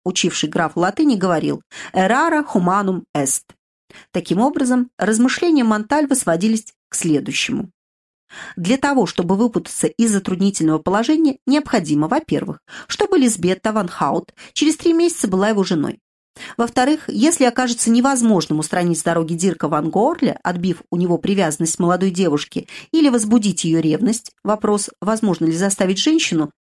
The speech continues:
так приревновать этого пентюха, чтобы она с досады решилась выйти за другого. Надо принять более суровые меры. В-третьих,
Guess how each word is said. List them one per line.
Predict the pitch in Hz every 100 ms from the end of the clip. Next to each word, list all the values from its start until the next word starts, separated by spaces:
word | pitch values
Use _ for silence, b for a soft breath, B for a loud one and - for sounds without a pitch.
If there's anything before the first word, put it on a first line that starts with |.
| -
так | 226 156 -
приревновать | 165 165 170 196 190 -
этого | - 170
пентюха, | 165 - 311 320 175 135 135 B B
чтобы | - 220 185 196 -
она | 185 269 330
с |
досады | 185 175 170 147 -
решилась | 190 185 220 196
выйти | 208 269 202
за | 156
другого. | 175 220 170 151 135 - _ - B B
Надо | 175 269 285
принять | 302 294 294 -
более | 240 254
суровые | - 339 320 165 170
меры. | 151 143 - - _ _ _
В-третьих, | - 180 156 160 247